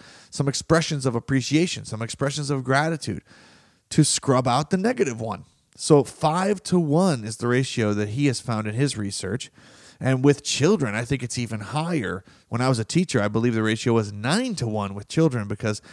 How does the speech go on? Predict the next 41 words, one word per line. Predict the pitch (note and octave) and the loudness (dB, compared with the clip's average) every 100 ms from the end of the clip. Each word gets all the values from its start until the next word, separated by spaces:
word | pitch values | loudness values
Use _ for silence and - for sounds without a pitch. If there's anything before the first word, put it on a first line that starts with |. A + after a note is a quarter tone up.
| - | -10
they | - | -4
take | B2 C#3+ B2+ - | -2 -2 -2 -4
everything | E3 E3+ E3 D3 C3 | -2 2 2 2 -6
personally | - D#3 D#3 C#3+ B2 A2 - | -2 -2 -2 -4 -4 -4 -6
and | A2 G2+ | -10 -10
quickly | - - D#3 - A2 F#2+ E2+ - _ | -10 2 2 2 -8 -10 -10 -14 _
absorb | G#2+ G#2 A2 C#3 A#2+ | -6 -2 4 4 4
it | G2+ - | -2 -8
into | G#2+ F2+ G2 | -10 -10 -6
their | G2 F#2+ | -6 -6
system. | - E3 D#3 - - - - - - - - - | 0 0 0 -4 -14 -18 -20 -20 -20 -20 -20 -4
So | - | 4
it's | D3 C3+ | 4 4
really | C3+ B3 C#4+ A#3 | 2 4 6 4
important, | F#3 - A3+ C#3+ | 0 4 4 4
if | A#2+ | 2
we | E3 | 2
want | F3+ | 2
to | D3+ | 0
improve | C#3 - F#3+ | -2 0 4
our | E3 D3 | 4 6
relationships, | C3+ D#3+ C#3 A2+ B2 A2+ | 4 4 0 0 0 0
that | C3 D3 | -2 -2
we | D3 | 0
make | C#3 - | -2 -4
gratitude | A#2 B2+ D3+ F3 D#3+ - C3 - | -6 -2 0 -2 -2 2 2 0
intentional | B2+ A2+ B2+ F#3 F#3 - F2 C#2 - - - - | -10 -8 -2 0 0 -6 -8 -12 -16 -20 -20 -4
and | B2+ C3 | -2 0
that | |
we | C3+ | 2
make | C3+ D#3 E3+ | 2 2 2
sure | - | 2
that | D3+ | 2
we | C3 C#3 | 4 2
are | B2 | 2
expressing | - - - F3+ - C#3 | -2 -4 2 2 2 0
our | A2+ A2 | 0 -2
admiration | - D#3 D#3+ D#3+ E3 - A#2+ | 0 -2 2 2 2 0 -2
and | |
our | A#2 B2 | -2 -2
appreciation | - - F3+ F3+ D3 D3 F3 - | -4 -2 -2 0 0 0 0 -4